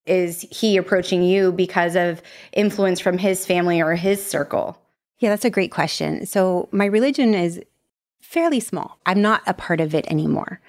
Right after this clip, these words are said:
Speaker 2: but it's
Speaker 1: Okay.
Speaker 2: very, fairly small. And you could only date within the religion. And so y-, you have a small pool of people to choose from.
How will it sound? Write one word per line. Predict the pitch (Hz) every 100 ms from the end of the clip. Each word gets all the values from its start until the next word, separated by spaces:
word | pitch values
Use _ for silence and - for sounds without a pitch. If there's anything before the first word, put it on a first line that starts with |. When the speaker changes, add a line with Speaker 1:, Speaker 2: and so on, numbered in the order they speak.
| - - _
Speaker 2:
but | 226
it's | 220
Speaker 1:
Okay. | 208 214
Speaker 2:
very, | 311 294
fairly | 208 - - 247 226 185
small. | - 175 135 - - -
And | 196
you | 190
could | - 196
only | 202 220 220 190
date | 170 160 143
within | 156 - 156 147 147 _ _ -
the | -
religion. | 160 - - - 208 - - - _ 185
And | 196 190
so | - - 190 180 175 175 175 - _
y-, | 170 -
you | - 208
have | 175 202 180
a | - 190
small | - 190 170 165
pool | - 175
of | 156 -
people | 165 - -
to | -
choose | - - -
from. | - - 190